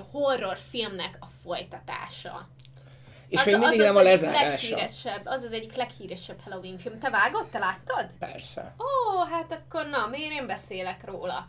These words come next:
Speaker 2: Hát én nem tudtam, hogy még mindig lesz belőle még újabb,
Speaker 1: Most
Speaker 2: meg
Speaker 1: lesz
Speaker 2: még
Speaker 1: az
Speaker 2: újabb,
Speaker 1: új,
Speaker 2: meg még újabb.
Speaker 1: csütörtökön akár el is mehetnél rá az emelt jegyárral.
Speaker 2: D N D-zünk.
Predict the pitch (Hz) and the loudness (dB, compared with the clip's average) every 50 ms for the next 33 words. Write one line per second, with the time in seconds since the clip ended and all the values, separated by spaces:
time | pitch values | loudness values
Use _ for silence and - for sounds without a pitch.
0 | - - - 202 233 285 330 359 330 196 175 - 165 170 - 196 175 190 202 196 | -8 0 4 8 10 10 12 12 10 8 8 2 -2 6 8 8 8 8 6 4
1 | 185 180 190 196 190 208 196 165 135 151 151 143 196 165 151 139 139 139 143 139 | 2 2 0 -2 0 0 -2 0 0 0 -2 2 2 2 2 2 2 2 2 4
2 | 135 139 143 143 147 143 151 156 151 147 135 131 123 131 135 131 139 147 151 147 | 4 2 2 2 2 0 2 2 2 2 0 -2 -2 0 2 2 2 4 4 2
3 | 151 - 180 175 165 156 139 147 151 147 143 143 151 143 147 151 151 139 135 139 | 2 4 6 4 4 4 4 4 6 6 6 6 4 4 0 0 0 0 0 2
4 | 135 127 135 139 269 - 151 - 285 285 285 285 - 302 294 294 262 202 220 226 | 2 2 2 2 0 0 -2 -2 -2 -2 -4 -4 -2 -4 -4 -2 -4 -6 -6 -8
5 | - 262 240 220 214 214 196 190 196 196 190 208 233 254 262 262 254 277 240 226 | -8 -8 -8 -8 -6 -8 -10 -10 -10 -12 -6 0 2 4 4 4 4 2 0 0
6 | 175 185 185 202 - 233 214 185 180 175 170 160 156 - - - 156 - - - | 0 -2 -4 -4 -4 -6 -6 -6 -6 -4 -4 -4 -4 -4 -6 -8 -8 -8 -8 -10
7 | - - - - - - - - - 147 170 160 - - 143 143 139 135 143 139 | -12 -18 -20 -20 -18 -18 -16 -12 -4 -2 -2 -2 -2 -4 -6 -6 -4 -6 -6 -10
8 | 143 - | -12 -14